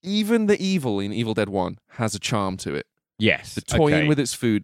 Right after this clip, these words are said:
Speaker 1: the ultimate power. It could have killed Ash in a fucking snap of its fingers. He could have
Speaker 2: Yeah.
Speaker 1: been dead immediately. But it's the cockiness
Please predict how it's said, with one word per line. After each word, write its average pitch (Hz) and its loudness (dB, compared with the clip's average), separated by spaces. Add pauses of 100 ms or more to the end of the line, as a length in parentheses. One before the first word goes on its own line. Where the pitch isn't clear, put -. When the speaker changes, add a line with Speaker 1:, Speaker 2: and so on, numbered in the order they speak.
Speaker 1:
the 139 2
ultimate 185 0
power. 147 2
It 139 -2
could - 0
have 349 -4
killed 240 0
Ash 160 -2
in 139 -4
a 135 -2 (160)
fucking 190 -4
snap 190 -4
of 165 -2
its - -6
fingers. 160 -2
He 117 -4
could 196 0
have 185 0
Speaker 2:
Yeah. 160 4
Speaker 1:
been 143 0
dead 180 2
immediately. 160 0 (480)
But 151 2
it's 151 -6
the 175 -2
cockiness 165 -4